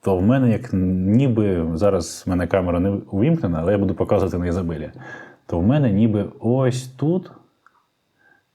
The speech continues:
між бровами, як ніби трошки придавлює, коли воно пересвічено. Воно от яку-, якесь тут напруження з'являється. І тоді я розумію, що, ну, по цьому напруженню хочеться опустити.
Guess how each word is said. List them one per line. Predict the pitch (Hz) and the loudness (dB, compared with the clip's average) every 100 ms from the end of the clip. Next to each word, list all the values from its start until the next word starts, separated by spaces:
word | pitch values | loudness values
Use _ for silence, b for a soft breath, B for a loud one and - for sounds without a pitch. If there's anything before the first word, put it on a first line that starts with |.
| - | -6
між | 98 98 | -2 0
бровами, | 101 104 107 139 135 85 - - _ _ 98 | 0 2 4 4 2 -2 -8 -16 _ _ -8
як | 90 | 0
ніби | 117 120 110 | 4 4 2
трошки | - 120 120 - | 2 2 2 -2
придавлює, | 104 95 92 80 76 76 | 0 4 4 2 -4 -6
коли | - 85 | -6 -4
воно | 82 | -4
пересвічено. | 78 87 - 85 85 85 | -6 -8 -6 -8 -6 -4
Воно | 104 104 | 0 -2
от | 95 101 | -2 -6
яку-, | - 104 | -6 -4
якесь | 101 87 117 - | -2 -2 -4 -2
тут | 95 - 87 | -6 -4 -6
напруження | 82 92 80 82 80 76 78 80 | -4 -2 -4 -4 -6 -8 -12 -10
з'являється. | 90 85 85 80 - - - - B B B B B B - | -10 -8 -10 -12 -16 -18 -20 -14 B B B B B B -6
І | 90 | -4
тоді | 95 117 | 0 0
я | 127 | 0
розумію, | 87 92 117 104 | 0 0 0 0
що, | - 92 85 80 80 - - - 101 101 - | -4 -8 -6 -8 -10 -12 -14 -14 -14 -14 -10
ну, | - - - - - | -4 -4 -6 -20 -4
по | - | 0
цьому | 117 90 | 0 0
напруженню | 85 151 147 101 82 87 87 87 - _ _ _ _ _ _ _ _ | 0 0 2 0 -2 -8 -12 -16 -18 _ _ _ _ _ _ _ _
хочеться | 113 110 - | -6 -4 -6
опустити. | 90 - - - | -8 -10 -14 -16